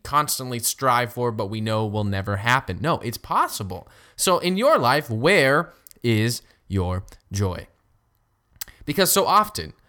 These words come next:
our joy that we say, when we say, like, "Oh, that makes me feel good or happy or joyful," our joy comes from life events. It pours in slowly,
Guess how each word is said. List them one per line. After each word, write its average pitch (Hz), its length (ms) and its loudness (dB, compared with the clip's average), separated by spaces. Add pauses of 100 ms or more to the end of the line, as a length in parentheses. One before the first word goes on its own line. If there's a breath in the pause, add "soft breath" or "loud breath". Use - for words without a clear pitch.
(200 soft breath)
our 160 200 4
joy 131 580 2
that 101 240 -4
we 127 220 -4
say, 110 200 -2
when 104 380 -6
we 104 120 -4
say, 101 220 -4
like, 95 220 -6
"Oh, 110 180 -2
that 107 180 -6
makes 117 280 -8
me 117 80 -6
feel 117 180 -4
good 104 220 -2
or 92 80 -4
happy 101 320 -2
or 95 100 -4
joyful," 113 720 2 (240 loud breath)
our 139 220 2
joy 156 340 0
comes 131 320 -6
from 107 380 -4
life 113 520 -2
events. 92 640 -10 (320 soft breath)
It 127 180 -4
pours 170 380 -2
in 170 160 -6
slowly, 151 1000 -4